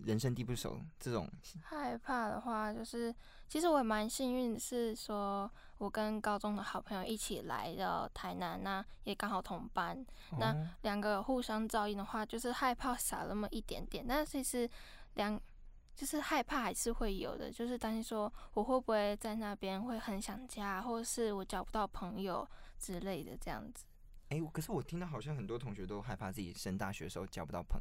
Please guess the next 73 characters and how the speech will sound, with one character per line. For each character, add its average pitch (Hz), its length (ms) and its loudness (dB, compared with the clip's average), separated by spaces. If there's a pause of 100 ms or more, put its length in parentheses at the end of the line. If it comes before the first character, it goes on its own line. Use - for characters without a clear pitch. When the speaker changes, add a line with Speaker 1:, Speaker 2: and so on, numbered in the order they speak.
Speaker 1:
友， - 280 -10
就 151 100 2
是 156 160 6 (300)
不 123 100 2
论 139 140 6
是 139 80 4
听 123 240 2
到 113 120 6
还 104 140 2
是 110 140 -4
之 117 100 -4
前 107 180 0
在 101 200 0
高 104 200 2
中 107 140 0
的 101 80 0
时 101 80 -4
候， 98 60 0
大 101 80 0
家 107 100 0
说 123 160 -4
，“嗯， 208 180 6
我 226 160 4
大 240 220 4
学 214 140 6
会 202 40 6
不 208 60 2
会 226 80 4
没 214 140 4
有 196 100 6
朋 165 380 0
友 170 180 0
啊？” 139 220 -4
所 165 120 2
以 160 140 2 (220)
其 123 100 2
实 131 60 4
这 156 100 4
是 147 80 0
大 143 160 8
家 127 140 6
都 127 100 8
会 123 100 6
这 117 60 4
样 117 140 4
想 - 240 0
的 - 80 -10
嘛， - 120 -10
因 180 140 10
为 - 0 -
我 135 100 12
本 127 240 8
身 113 140 4
是 120 80 2
不 - 160 -4
会 95 200 2
啦。 127 440 8
<laughs> - 100 -16
Speaker 2:
对， 269 220 4
因 339 140 4
为 392 40 8 (540)
可 - 140 0
能 233 200 4
是 311 140 0
你 262 140 2
个 254 200 2
性， - 160 -2 (120)
个 269 120 4
性 233 200 0
的 208 100 0
关 208 260 -4
系 208 280 -6
吧。 - 320 -4